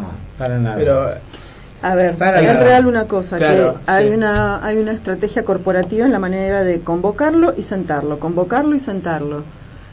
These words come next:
Speaker 3: ¿Será una forma de, de hacerlo, de acomodarlo un poquito?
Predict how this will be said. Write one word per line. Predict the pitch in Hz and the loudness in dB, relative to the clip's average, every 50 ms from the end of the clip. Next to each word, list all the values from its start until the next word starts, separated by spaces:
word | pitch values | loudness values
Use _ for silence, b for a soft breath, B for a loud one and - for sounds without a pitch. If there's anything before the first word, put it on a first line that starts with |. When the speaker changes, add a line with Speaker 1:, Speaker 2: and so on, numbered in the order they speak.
| B B B B B - - - - - - - | B B B B B -20 -20 -20 -20 -20 -20 -14
Speaker 3:
¿Será | - - 208 214 240 | -8 -4 -2 2 2
una | 277 285 302 | 4 4 4
forma | 302 285 262 254 269 247 226 | 2 2 2 2 2 4 4
de, | 220 208 | 4 4
de | 208 202 202 196 196 196 190 190 185 185 185 175 | 4 2 2 0 0 0 0 0 0 -2 -2 -2
hacerlo, | - 196 - 214 214 214 214 214 208 202 196 196 190 185 180 175 170 170 170 - - - - - - - - - - - - | -4 -4 -4 -2 0 2 2 2 2 2 2 2 2 2 2 0 -2 -4 -6 -8 -14 -18 -20 -20 -20 -20 -20 -20 -16 -12 -8
de | 180 165 170 | -4 -4 -4
acomodarlo | 170 185 180 180 185 196 220 247 247 262 | -2 -2 -2 0 0 0 0 2 2 0
un | 247 233 | 0 0
poquito? | 233 214 214 240 240 240 - 302 294 277 | -2 -6 -6 -8 -8 -4 -2 -2 -2 -2